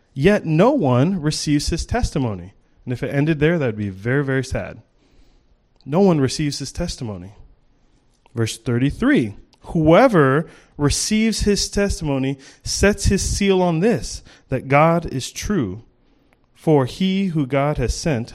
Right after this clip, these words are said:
utters the words of God." There's speech again, right? "Utters the words of God, for he gives the Spirit without measure. The Father loves the Son and has given all things into his hand."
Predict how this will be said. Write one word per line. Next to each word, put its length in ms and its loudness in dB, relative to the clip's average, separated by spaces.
utters 540 0
the 120 -8
words 460 -6
of 140 -14
God." 340 -6
There's 200 -14
speech 280 -10
again, 260 -10
right? 240 -6
"Utters 360 2
the 100 0
words 640 0
of 280 -4
God, 460 0
for 220 -6
he 180 -4
gives 360 -2
the 60 -4
Spirit 440 -4
without 280 -6
measure. 460 -6
The 60 -10
Father 300 -2
loves 320 0
the 100 -4
Son 420 -4
and 160 -8
has 160 -6
given 400 -4
all 260 0
things 480 -6
into 240 -14
his 220 -10
hand." 420 -6